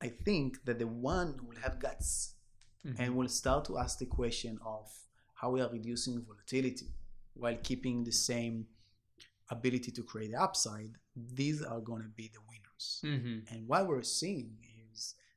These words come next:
Speaker 1: that since everything started, call it two, three months ago, the demand for our product, for a niche markets, for consumer credit, for auto loans, for others,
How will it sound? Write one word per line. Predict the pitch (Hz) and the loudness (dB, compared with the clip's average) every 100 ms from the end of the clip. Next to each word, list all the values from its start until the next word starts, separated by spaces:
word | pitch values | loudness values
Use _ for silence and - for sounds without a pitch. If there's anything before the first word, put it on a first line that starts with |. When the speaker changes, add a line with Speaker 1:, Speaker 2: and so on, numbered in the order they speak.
| _ 113 | _ -12
Speaker 1:
that | - | -8
since | - 117 120 120 | -4 -2 -2 -2
everything | 117 117 113 | -2 -2 -2
started, | - - 117 113 117 - | -2 2 2 2 -2 -4
call | 117 110 | -2 0
it | 110 - - - _ _ _ _ _ _ - | -2 -4 -10 -12 _ _ _ _ _ _ -14
two, | - 123 | -4 -4
three | - 107 | -2 -4
months | 113 175 - | -2 -2 -2
ago, | 120 - 123 135 _ _ _ _ _ _ - - | -6 -8 -16 -18 _ _ _ _ _ _ -4 0
the | 123 | 2
demand | 120 120 165 - | 4 4 2 0
for | 113 | -2
our | 120 107 | 0 -2
product, | - 139 123 101 - | -2 0 0 -4 -12
for | 110 | -8
a | 107 | -2
niche | 117 151 - | 0 0 0
markets, | 107 - - - - | -6 -10 -18 -14 -12
for | 120 107 | -10 -12
consumer | - 104 185 170 | -8 -4 -2 -2
credit, | - 113 110 - - | -4 -8 -8 -14 -12
for | - - | -12 -4
auto | - 165 135 | -2 -2 -4
loans, | - - - | -8 -14 -8
for | - | 4
others, | 196 139 - - | 4 4 -4 -18